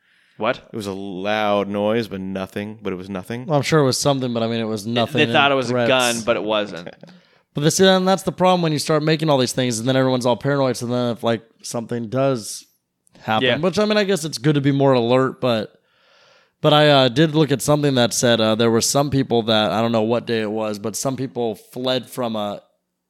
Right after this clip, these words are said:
Speaker 3: a New York theater because some guy started cheering during some murder scenes or something like that. Like, I don't know. I think that's also people just being paranoid, and then it's just something to
Speaker 1: Yeah.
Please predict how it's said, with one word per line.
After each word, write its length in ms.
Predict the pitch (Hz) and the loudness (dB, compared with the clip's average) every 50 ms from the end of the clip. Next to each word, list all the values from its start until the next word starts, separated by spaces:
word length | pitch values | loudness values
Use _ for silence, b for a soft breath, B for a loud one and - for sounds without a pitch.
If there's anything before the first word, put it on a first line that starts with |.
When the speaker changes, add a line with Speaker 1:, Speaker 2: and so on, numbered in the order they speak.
| _ _ _ - | _ _ _ -10
Speaker 3:
a 80 | 131 127 | -8 -6
New 140 | 123 131 | -2 -2
York 380 | 135 131 127 139 151 160 156 - | 0 2 4 4 4 4 2 0
theater 400 | - - - 139 135 120 120 120 | -4 -4 -2 0 0 2 0 0
because 360 | 113 123 - - 127 117 - | 0 -2 -2 0 0 0 0
some 300 | - - 143 123 120 123 | 0 0 0 0 0 0
guy 260 | 127 123 123 127 127 | 2 2 4 4 2
started 600 | 120 - - - 131 120 113 113 110 98 101 - _ _ _ _ _ _ _ _ _ _ _ _ | 0 0 0 0 2 2 2 2 -2 -4 -6 -12 _ _ _ _ _ _ _ _ _ _ _ _
cheering 640 | - - 180 180 180 175 160 147 135 123 120 120 107 | -2 2 4 6 6 6 6 4 2 2 0 -2 0
during 320 | 127 131 127 123 123 117 | 2 2 2 2 0 -2
some 220 | - - 135 120 117 117 | -4 -4 -4 -2 -2 0
murder 420 | 120 131 143 143 127 123 117 113 107 | 0 2 2 2 2 0 0 -2 -2
scenes 460 | - - - 123 117 113 110 110 101 | -4 -6 -6 -4 -4 -4 -4 -4 -4
or 80 | 107 104 | -6 -6
something 400 | - - 113 110 104 110 107 104 | -4 -4 -4 -4 -6 -6 -6 -4
like 220 | 104 104 101 90 | -4 -6 -6 -6
that. 360 | 110 107 104 98 101 82 - - | -6 -4 -4 -4 -4 -6 -8 -10
Like, 260 | 87 98 101 90 - | -12 -12 -12 -10 -6
I 160 | 101 113 117 | -4 -2 -2
don't 100 | 110 104 | -2 -2
know. 240 | 104 101 107 113 131 | -2 -2 -2 -2 0
I 160 | 139 139 135 | 0 0 0
think 140 | 117 143 139 | -2 -2 -2
that's 200 | 131 123 - - | 0 0 0 -2
also 200 | 127 123 104 110 | -2 -2 -2 -4
people 260 | - 127 131 - 123 | -4 -6 -6 -6 -6
just 160 | 107 107 95 | -8 -8 -8
being 220 | 92 127 123 113 - | -6 -6 -6 -8 -6
paranoid, 560 | - 117 123 120 120 120 117 117 113 117 113 | -4 -4 -2 -2 -2 -4 -6 -6 -8 -8 -8
and 80 | 110 110 | -8 -8
then 80 | 107 | -8
it's 120 | 104 95 - | -10 -10 -12
just 180 | 110 98 - | -12 -12 -12
something 220 | - 117 101 101 98 | -10 -10 -10 -10 -8
to 120 | 98 95 101 | -6 -6 -4
Speaker 1:
Yeah. 280 | 107 107 104 104 104 | -4 -4 -4 -6 -6